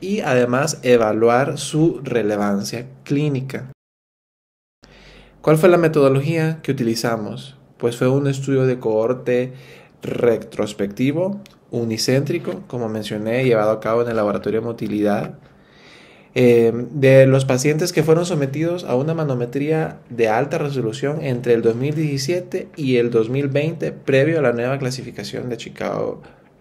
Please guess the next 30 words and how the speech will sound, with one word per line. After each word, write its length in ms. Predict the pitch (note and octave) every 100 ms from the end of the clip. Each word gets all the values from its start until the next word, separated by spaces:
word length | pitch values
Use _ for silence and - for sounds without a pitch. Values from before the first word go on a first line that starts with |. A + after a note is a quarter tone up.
| -
eh, 480 | G#2 G2+ F#2+ G2 -
versión 340 | G2+ G2+ A2 A2
cuatro 280 | G2+ G#2 -
punto 200 | A2 C3
cero. 360 | D3 D3+ C#3 - - - - - -
Y 120 | C3+
en 100 | B2+
esta 180 | C3 C3+
ocasión, 420 | C#3+ C#3+ D#3+ F3 - -
a-, 160 | - -
aplicando 800 | G#2 A#2 A#2+ A#2 B2+ D3+ E3 - - _ _ _ _ -
junto 240 | C3 B2+
a 40 | A#2+
estos 260 | C3+ D3
valores 340 | C#3 B2+ - D3
manométricos 840 | B2 A2+ A#2+ C3 - B2+ B2+ -
tomados 420 | - A2 G#2 A#2
previamente, 760 | C3 B2 A#2+ B2 C#3 D#3 E3 -
los 260 | A#2+ A2+ A2+
nuevos, 520 | A#2 A#2+ D3 D#3 - C3
eh, 440 | G#2 A2 G#2 G#2 G#2 G2+ -
las 140 | A2+ A#2
nuevas 240 | A#2 C3+
definiciones 840 | C3+ C3 G#2+ - A#2+ B2 D3+ D#3 - - - - -
de 100 | A#2
la 100 | G2
versión 320 | F#2+ - G2+
cuatro 260 | G2+ G#2
punto 240 | G2+ G#2 G2+
cero. 300 | - -